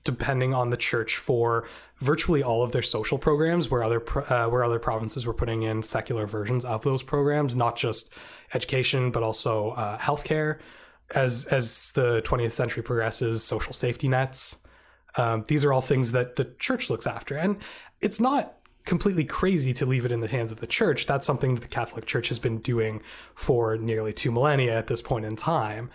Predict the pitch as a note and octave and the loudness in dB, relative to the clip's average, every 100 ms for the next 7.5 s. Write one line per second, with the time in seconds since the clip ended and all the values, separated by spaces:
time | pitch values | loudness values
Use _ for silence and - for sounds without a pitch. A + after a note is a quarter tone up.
0 | - - - - - B2+ B2 A#2 B2 C3+ | -18 -20 -20 -2 2 4 4 2 2 2
1 | C3+ - B2 A#2 A2 B2+ A#2 A2+ A#2 D3+ | 2 2 0 0 0 0 0 -2 -2 0
2 | D3 - A#2+ A#2 A2 A2 - - - _ | 0 0 0 0 -2 -6 -18 -20 -20 _
3 | _ - B2 A#2+ - - - C#3+ - D3 | _ -10 -2 0 0 -4 -2 -2 2 0
4 | C#3 A2+ - _ _ _ - _ _ _ | 0 -2 -6 _ _ _ -20 _ _ _
5 | - B2 A#2 D3+ C3 A#2 - B2 G2+ G#2+ | -2 -2 0 0 0 0 -2 -4 -4 -8
6 | - - - - - A#2 C3 A#2+ A2+ A#2 | -8 -10 -14 -8 -6 -2 -2 -2 0 -2
7 | - A#2 A2 - A#2 | -2 -2 -2 -2 -2